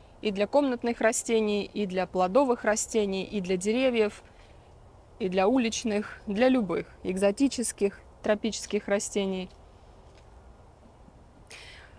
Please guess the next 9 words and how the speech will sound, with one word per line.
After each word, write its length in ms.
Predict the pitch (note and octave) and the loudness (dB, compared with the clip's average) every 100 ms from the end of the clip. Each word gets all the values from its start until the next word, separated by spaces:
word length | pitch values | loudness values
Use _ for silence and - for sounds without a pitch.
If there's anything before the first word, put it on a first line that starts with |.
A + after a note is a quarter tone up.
| - - - - - | -20 -20 -20 -20 2
Также 440 | C#4+ C#4+ A#3+ G#3+ | 4 4 4 4
нужно 320 | A#3 B3+ B3 | 2 2 2
учитывать, 480 | A3+ - B3 G3+ F#3+ | 0 0 -2 0 -2
что 260 | - G3 F#3+ | -2 0 0
у 60 | |
нас 240 | G#3 B3+ - | 2 0 -2
Флорида, 580 | A#3+ G3 F#3+ G3 C#4+ E4+ - - | 2 2 4 4 2 0 -10 -8
у 80 | G#3+ | 0
нас 380 | A#3 B3 - | 2 2 -4